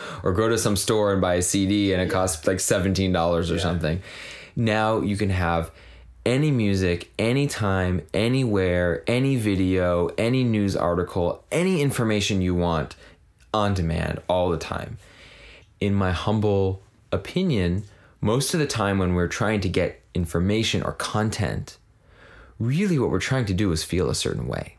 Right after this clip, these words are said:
Speaker 2: Yes.
Speaker 1: And so it's a, a kind of a, um, inefficient way of going about it. And if you look at some of the tech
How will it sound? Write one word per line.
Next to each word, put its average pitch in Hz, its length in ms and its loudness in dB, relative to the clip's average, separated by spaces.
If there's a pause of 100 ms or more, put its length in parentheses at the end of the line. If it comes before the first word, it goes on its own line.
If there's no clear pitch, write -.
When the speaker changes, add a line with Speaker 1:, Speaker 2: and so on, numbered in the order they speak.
Speaker 2:
Yes. - 320 -14 (840)
Speaker 1:
And 104 140 0
so 120 140 2
it's 104 120 0
a, 101 120 2
a 95 120 0
kind 160 320 0
of 127 120 0
a, 85 300 0
um, 80 380 0
inefficient 123 560 0
way 98 200 2
of - 100 -4
going 80 240 0
about 82 340 0
it. - 180 -6 (600)
And 104 160 2
if 101 220 -2
you 95 120 2
look 131 540 0 (400)
at 95 320 0
some 120 300 0
of 107 220 -2
the 80 360 0
tech - 540 -4